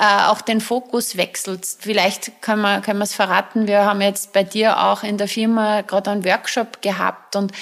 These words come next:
ja, wie oft fokussieren wir uns auf die Probleme, auf Dinge, die wir nicht kontrollieren können, auf Dinge, wie es in der Vergangenheit gelaufen ist. Und wir machen uns Sorgen,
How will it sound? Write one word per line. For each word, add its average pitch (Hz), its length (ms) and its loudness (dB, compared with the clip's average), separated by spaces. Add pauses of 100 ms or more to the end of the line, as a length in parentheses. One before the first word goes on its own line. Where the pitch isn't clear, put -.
(360)
ja, 196 320 2
wie 208 280 -2
oft 214 380 0
fokussieren 233 640 -2
wir 214 140 2
uns 214 260 -2
auf - 320 -4
die 214 120 -6
Probleme, 190 840 -2
auf 214 180 0
Dinge, 214 360 0
die 214 140 -2
wir 214 120 0
nicht 220 280 0
kontrollieren 208 680 -2
können, 196 640 -2
auf 208 480 2 (380)
Dinge, 220 440 4
wie 220 280 2
es 220 160 0
in 226 100 -2
der 226 100 -2
Vergangenheit 208 840 -2
gelaufen 202 580 0
ist. 208 360 -4
Und 202 180 -8
wir 214 80 -2
machen 202 340 -2
uns 226 220 -4
Sorgen, 208 540 0